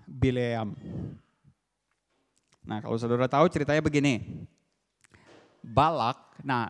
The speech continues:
Balak ini adalah seorang raja Moab. Nah,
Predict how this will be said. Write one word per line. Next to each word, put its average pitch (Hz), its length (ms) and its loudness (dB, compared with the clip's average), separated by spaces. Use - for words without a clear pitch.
Balak 127 480 -2
ini 180 240 -2
adalah 151 240 0
seorang 131 400 2
raja 113 720 0
Moab. 127 400 0
Nah, 117 320 -4